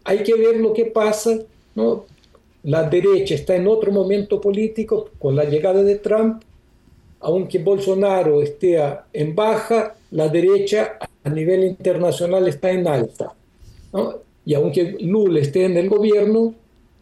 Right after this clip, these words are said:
el hecho es que la izquierda del orden no tiene ninguna solución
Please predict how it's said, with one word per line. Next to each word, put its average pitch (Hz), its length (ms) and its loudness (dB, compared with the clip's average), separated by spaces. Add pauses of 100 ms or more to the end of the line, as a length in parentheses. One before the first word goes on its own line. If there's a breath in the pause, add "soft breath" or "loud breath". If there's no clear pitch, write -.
(100)
el 147 220 -2
hecho 190 340 2
es 202 220 0
que 175 160 -2
la 170 100 -2
izquierda 190 500 0
del 190 220 2
orden 180 400 0
no 196 160 0
tiene 185 380 0
ninguna 175 420 0
solución 160 640 -2